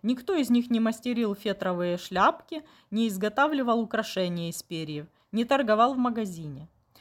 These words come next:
Они служили в благотворительных организациях и приютах, имели на руках списки коллег, иммигрантов, детей-сирот и неустанно хлопотали, устраивая их на работу,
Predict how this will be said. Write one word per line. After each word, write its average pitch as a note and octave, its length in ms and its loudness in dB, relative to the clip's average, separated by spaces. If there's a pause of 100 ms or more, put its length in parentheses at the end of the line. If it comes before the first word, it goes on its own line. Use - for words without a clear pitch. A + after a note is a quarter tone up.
(160)
Они E4+ 260 0
служили D4+ 440 2
в B3 80 0
благотворительных C#4+ 880 0
организациях G#3 920 0
и F3+ 60 -12
приютах, F3+ 600 -6 (300)
имели D#4+ 320 4
на C#4 160 4
руках C#4 340 0
списки - 440 -6
коллег, G#3+ 520 -2 (140)
иммигрантов, G3 760 0
детей-сирот G3 840 -4 (300)
и G3+ 100 -2
неустанно C4+ 840 2
хлопотали, A#3 760 0
устраивая A#3+ 760 0
их - 260 -10
на A#3 140 2
работу, F#3+ 560 -2